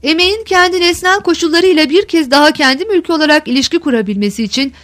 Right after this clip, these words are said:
özel değişimin yerini bir başka sistemin alması gerekir. Çünkü görmüş olduğumuz gibi özel değişim nesneleştirilmiş emeğin emek gücüyle değişimini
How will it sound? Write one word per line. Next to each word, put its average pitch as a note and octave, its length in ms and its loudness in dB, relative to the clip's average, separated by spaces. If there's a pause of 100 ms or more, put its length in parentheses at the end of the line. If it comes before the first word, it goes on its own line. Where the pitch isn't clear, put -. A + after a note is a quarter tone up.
(120)
özel D4+ 400 2
değişimin D#4+ 460 0
yerini C4 360 0
bir C#4+ 140 2
başka C#4 300 2
sistemin C#4 400 -4
alması C#4+ 380 0
gerekir. G#3+ 560 -4 (800)
Çünkü F4 360 -2
görmüş C4+ 420 2
olduğumuz A3+ 480 0
gibi A#3+ 300 -2 (220)
özel C4+ 400 4
değişim D#4+ 420 2
nesneleştirilmiş D4 840 -2
emeğin C#4+ 360 -2
emek B3+ 280 0
gücüyle D4+ 400 2
değişimini A3+ 640 0